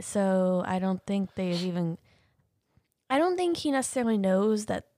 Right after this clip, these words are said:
Sophia's in there. I just think they've never killed any before. They just kinda corralled them into the barn.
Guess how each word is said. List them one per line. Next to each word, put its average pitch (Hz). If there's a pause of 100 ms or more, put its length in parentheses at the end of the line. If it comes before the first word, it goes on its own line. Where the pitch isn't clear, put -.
(440)
Sophia's 214
in 226
there. 254
I 220
just 226
think 269
they've 254
never 208
killed 185
any 160
before. 180 (220)
They 196
just 190
kinda 180 (180)
corralled 180
them 175
into 180
the 175
barn. 175